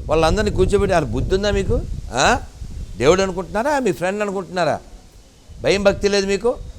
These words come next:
ఓ సిస్టమ్ ఉండక్కర్లేదు, డామ్ డూమ్" అని ఆయన క్లాస్ స్పీకర్.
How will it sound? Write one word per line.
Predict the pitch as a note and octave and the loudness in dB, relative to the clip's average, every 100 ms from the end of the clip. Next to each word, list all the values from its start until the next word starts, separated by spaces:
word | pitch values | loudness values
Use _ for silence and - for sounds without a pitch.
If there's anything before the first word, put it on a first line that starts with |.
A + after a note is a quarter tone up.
| - | -4
ఓ | |
సిస్టమ్ | C3 E3 D#3 F#3+ | -2 -2 -2 0
ఉండక్కర్లేదు, | G3 F#3 F#3+ D#3+ | 0 2 0 4
డామ్ | D#3+ G3+ D#3+ | 2 2 0
డూమ్" | G3+ G#3 - - - - - - - - - F3+ | 0 -2 -12 -16 -12 -12 -12 -10 -12 -12 -14 -8
అని | C4 | -4
ఆయన | B3 | -4
క్లాస్ | G#3 F#3+ A3 - | -2 0 0 0
స్పీకర్. | F#3 D3+ | -2 0